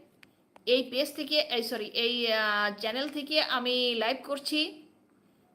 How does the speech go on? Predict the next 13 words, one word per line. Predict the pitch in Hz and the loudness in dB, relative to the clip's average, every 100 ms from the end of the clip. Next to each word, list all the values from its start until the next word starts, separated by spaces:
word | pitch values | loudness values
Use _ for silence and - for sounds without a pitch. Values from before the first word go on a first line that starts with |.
| - | -14
লিপিকাস | 214 247 277 294 302 262 | -10 -8 0 2 2 0
লাইফস্টাইল, | 240 269 277 - 285 294 302 | -2 -2 -6 -2 2 4 4
এটা | 233 254 | 0 -2
আমার | 247 262 | 0 0
চ্যানেল, | 262 254 269 294 294 - - | -2 -2 -2 -4 -6 -14 -12
YouTube | 240 277 285 | -8 -6 -6
চ্যানেল। | 285 277 294 302 - | -4 -2 0 -2 -2
এই | 220 | -2
YouTube | 220 247 277 302 294 | -2 -6 -4 -4 -4
চ্যানেল | 254 240 294 | -2 -2 -4
থেকে | 294 302 302 311 | -6 -8 -2 -2
আমি | - 233 | -2 -4
লাইভ | 214 214 | -2 -2